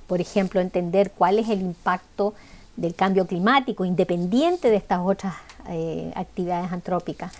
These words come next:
Entonces creemos que es necesario, pero el mismo bien de la acuicultura, porque de esa manera uno puede entender mejor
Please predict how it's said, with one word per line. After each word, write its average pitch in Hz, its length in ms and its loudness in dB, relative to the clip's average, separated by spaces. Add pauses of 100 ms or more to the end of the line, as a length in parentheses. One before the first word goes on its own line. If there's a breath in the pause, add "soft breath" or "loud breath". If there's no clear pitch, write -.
(240 loud breath)
Entonces 220 300 -2
creemos 214 300 4
que 226 100 2
es 190 80 -2
necesario, 240 580 2
pero 247 160 0
el 262 60 2
mismo 320 300 0
bien 339 260 0
de 339 80 0
la 302 100 0
acuicultura, 262 680 2
porque 220 280 -4
de 226 80 -2
esa 240 180 -4
manera 233 360 -2
uno 226 240 -2
puede 226 240 -2
entender 220 440 -6
mejor 240 500 2